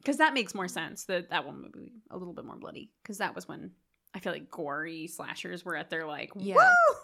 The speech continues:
Speaker 2: 'Cause, like, the seventies was when it was like, "Okay, we're gonna have," like, that's the O G slashers that people don't really
Speaker 1: Yeah.
Speaker 2: think about as much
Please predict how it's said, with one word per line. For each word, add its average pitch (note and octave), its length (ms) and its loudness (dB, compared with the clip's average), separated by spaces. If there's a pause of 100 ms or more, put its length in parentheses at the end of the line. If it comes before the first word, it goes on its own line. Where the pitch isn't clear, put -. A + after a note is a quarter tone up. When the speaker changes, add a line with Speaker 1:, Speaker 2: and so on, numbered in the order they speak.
Speaker 2:
'Cause, C4 140 6
like, C4+ 240 6
the A3+ 100 2
seventies A#3+ 760 0
was G#3 220 0
when F#3 200 0
it F#3 80 2
was F3+ 260 0
like, E3+ 320 -2
"Okay, F#3 280 -2
we're F3 100 -2
gonna F3 180 -4
have," E3+ 520 -6
like, F3 220 -4
that's F#3+ 440 6
the G3 300 -6
O F#3 120 2
G F3 160 -2
slashers F3 520 -4
that F#3+ 100 -8
people F#3+ 200 -4
don't F#3 120 -2
really A#3 120 2
Speaker 1:
Yeah. - 80 0
Speaker 2:
think F3+ 160 -6
about G3 160 -2
as G#3 120 -6
much A3+ 400 -4